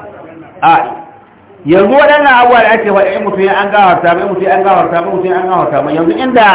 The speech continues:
an ce, ta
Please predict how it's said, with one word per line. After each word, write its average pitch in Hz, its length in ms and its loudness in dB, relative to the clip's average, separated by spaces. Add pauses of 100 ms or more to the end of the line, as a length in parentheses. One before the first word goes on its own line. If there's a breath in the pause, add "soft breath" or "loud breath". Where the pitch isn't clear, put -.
an 196 180 0
ce, 143 120 -6 (1900)
ta 214 120 2